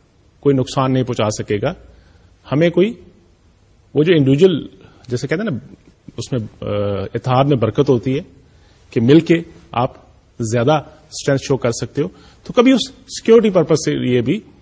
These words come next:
آپ لوگ گروپ فارم کرتے ہو آرگنائزیشنز کے اندر۔ لوگ جو ہیں، even ریئل لائف کے اندر بھی آپ ایک محلے میں رہتے ہو تو اپنے اس محلے کو، آ، پروٹیکشن کے لیے، اس کی سیکیورٹی کے لیے بھی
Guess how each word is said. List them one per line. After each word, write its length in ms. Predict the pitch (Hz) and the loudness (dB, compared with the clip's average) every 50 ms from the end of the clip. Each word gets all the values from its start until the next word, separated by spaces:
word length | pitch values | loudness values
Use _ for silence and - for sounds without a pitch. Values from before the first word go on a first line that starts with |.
| _ _ - | _ _ -8
آپ 180 | - 131 131 131 | -4 -4 -2 0
لوگ 160 | 127 135 175 - - - - _ _ _ - | 2 0 0 0 -4 -20 -20 _ _ _ -14
گروپ 280 | 120 110 131 127 127 - | -4 -2 -2 -2 -2 -4
فارم 200 | - 113 107 107 | -6 -4 -4 -4
کرتے 300 | - 110 98 - - 123 | -4 -6 -6 -4 -2 -2
ہو 40 | 113 | -2
آرگنائزیشنز 460 | 104 101 101 95 - - 113 104 - | -2 -2 -4 -6 -6 -8 -12 -12 -10
کے 80 | - | -8
اندر۔ 180 | 104 98 104 147 - - _ _ _ _ _ _ _ _ _ _ _ 170 | -8 -6 -6 -6 -8 -10 _ _ _ _ _ _ _ _ _ _ _ -6
لوگ 200 | - 117 117 120 | 0 2 2 2
جو 120 | 117 117 113 | 2 -2 -2
ہیں، 160 | 117 131 170 - - - _ - - 123 | -4 -4 -6 -8 -12 -20 _ -6 -4 -2
even 120 | 143 151 139 139 127 - - - 110 110 | 0 0 0 0 0 -2 -4 -8 -4 -2
ریئل 200 | 170 220 214 165 | 0 2 4 4
لائف 200 | 127 123 127 - | 4 4 2 0
کے 100 | 127 113 | -2 -2
اندر 180 | 101 98 107 | -2 -2 -2
بھی 180 | 110 120 139 139 | -2 0 0 -2
آپ 100 | 123 - - | -2 -2 -6
ایک 240 | - - - 113 - | -10 -8 -8 -4 -2
محلے 260 | 127 120 127 143 175 | -2 0 2 2 2
میں 120 | 185 170 135 | 2 2 0
رہتے 240 | 117 101 - 123 | 0 0 0 -2
ہو 80 | 143 190 - - _ _ _ _ _ _ _ _ _ _ _ | -2 -2 -4 -12 _ _ _ _ _ _ _ _ _ _ _
تو 100 | - - | -2 -2
اپنے 220 | 156 - - 233 240 | -2 0 0 2 2
اس 160 | 214 - - | 2 2 2
محلے 300 | 190 165 151 156 170 165 | 2 4 4 4 4 4
کو، 120 | - 175 | 2 -2
آ، 880 | 208 - - - - - _ _ _ _ _ - 120 120 117 117 113 117 | -4 -4 -8 -20 -20 -20 _ _ _ _ _ -8 -4 -2 -2 0 0 -2
پروٹیکشن 500 | - - 135 - 135 135 - - 160 147 | -2 -2 -2 -2 -2 -4 -2 -2 -2 2
کے 100 | 147 135 | 2 2
لیے، 240 | 120 120 139 160 147 | 4 4 2 0 0
اس 140 | 117 - | -4 -6
کی 80 | - 120 | -6 -8
سیکیورٹی 420 | 110 - - - 127 123 113 151 | -8 -8 -4 0 0 0 2 2
کے 100 | 147 131 | 0 2
لیے 120 | 113 113 110 | 0 0 0
بھی 120 | 113 151 | 0 0